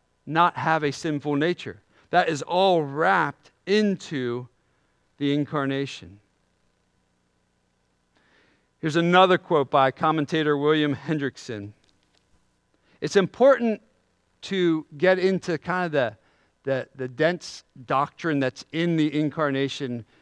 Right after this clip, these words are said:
not just so we can say we, we did that, but so that we understand the implications of what that means for us.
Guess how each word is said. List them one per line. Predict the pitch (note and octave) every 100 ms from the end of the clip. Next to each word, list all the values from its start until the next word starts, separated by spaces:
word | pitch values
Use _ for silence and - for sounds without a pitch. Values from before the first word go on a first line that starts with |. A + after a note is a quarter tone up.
| _ _
not | D#3 F#3+ G3+
just | F3+ -
so | G3+
we | F3+
can | E3+ D#3+
say | C#3 F3+ E3
we, | D3 C#3 C3 _ _ _ -
we | A#2
did | A#2 F#3
that, | C#3 G2 A2+ _ _ _ _ _ _ _ _ _ _
but | D3+ -
so | G3 F3+
that | F3+ D3
we | D#3
understand | D3 E3 C3+ - F3 E3+ C3+
the | C3
implications | C3+ E3 D3 B2+ E3+ E3+ - B2+
of |
what | C3 F3
that | F3 C#3
means | C#3 C#3+ C#3 C3+ - _ _ _ _ _
for | - D#3
us. | G3 F3 - -